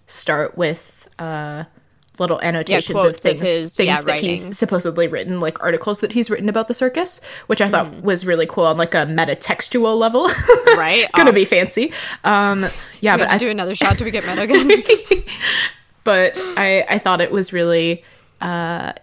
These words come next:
Speaker 1: hi-, his perspective was really interesting because we have this layer of literature writing about the circus as well. Uh, so
Speaker 2: Mm-hmm.
Speaker 1: he's, he's watching, but he's also creating content that other people are able to sort of ingest and talk about.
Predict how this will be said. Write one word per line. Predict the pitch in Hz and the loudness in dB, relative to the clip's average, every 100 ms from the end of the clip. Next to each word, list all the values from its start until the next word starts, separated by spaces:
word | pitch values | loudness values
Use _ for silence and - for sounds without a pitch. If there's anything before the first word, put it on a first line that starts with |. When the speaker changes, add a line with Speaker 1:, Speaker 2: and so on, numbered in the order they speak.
| _ _ | _ _
Speaker 1:
hi-, | 190 196 | -6 -6
his | 220 - 202 190 | -4 -2 0 0
perspective | - 220 - 175 180 | 0 -2 0 -2 -2
was | 180 | -4
really | 180 175 | 0 0
interesting | 151 175 196 208 | 0 -4 -4 -2
because | 202 185 - | 0 -2 -4
we | 180 | -4
have | 180 | -2
this | 175 170 165 | -2 -4 -2
layer | 160 165 | 2 2
of | 160 | 0
literature | 175 156 156 - 165 151 | -4 -4 -6 -6 -8 -8
writing | 156 139 165 165 - | -8 -8 -6 -6 -8
about | - 160 151 160 - | -10 -10 -10 -10 -12
the | - 202 | -8 -6
circus | - 190 202 - | -4 -4 -4 -4
as | 170 | -4
well. | 156 202 311 - - - _ _ - | -2 -2 -4 -10 -20 -20 _ _ -4
Uh, | 175 170 | 0 0
so | 226 220 | 0 0
Speaker 2:
Mm-hmm. | 196 | 0
Speaker 1:
he's, | 180 165 | 0 -4
he's | - 202 175 | -2 -2 0
watching, | 160 170 170 180 | 0 0 -2 -6
but | 170 - | -6 -8
he's | - 180 | -6 -2
also | 165 170 175 | -2 0 -2
creating | 160 - 160 160 160 | -2 -4 -2 -2 -4
content | - 160 175 202 202 | -2 -2 0 -2 -2
that | 175 | -2
other | 160 160 | 0 -2
people | - 160 160 143 | -4 -4 -4 -4
are | - | -4
able | 95 95 143 | -6 -6 -8
to | - - 156 139 185 - - | -8 -8 -6 -6 -8 -16 -16
sort | - 156 | -4 -4
of | - | -4
ingest | 165 160 - 165 175 - | -8 -8 -2 -2 -2 -6
and | 131 | -8
talk | - - - | -6 -8 -2
about. | 247 311 | -2 -2